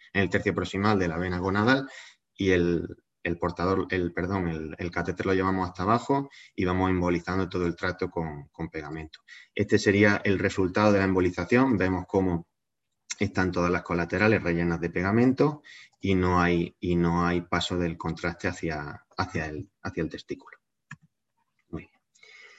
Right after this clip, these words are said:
Este otro caso clínico, una mujer de treinta y cinco años con dolor pélvico crónico, diagnosticada de síndrome de congestión pélvica, en el que en el tac que realizamos vemos una vena, eh, gonadal dilatada con algunas colaterales. Eh, aquí se ve la vena,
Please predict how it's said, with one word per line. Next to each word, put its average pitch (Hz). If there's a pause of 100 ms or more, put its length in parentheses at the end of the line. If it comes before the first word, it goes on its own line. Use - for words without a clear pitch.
(380)
Este -
otro 113
caso 104
clínico, 147
una 113
mujer 104
de 107
treinta 98
y 92
cinco 95
años 123
con 104
dolor 95
pélvico 87
crónico, 131
diagnosticada 92
de 90
síndrome 92
de 87
congestión 87
pélvica, 117
en 92
el 87
que 85
en 85
el 85
tac 92
que 92
realizamos 98
vemos 90
una 87
vena, 87 (320)
eh, 87
gonadal 90
dilatada 110
con 90
algunas 87
colaterales. 92 (360)
Eh, 87
aquí 82
se 85
ve 85
la 82
vena, 82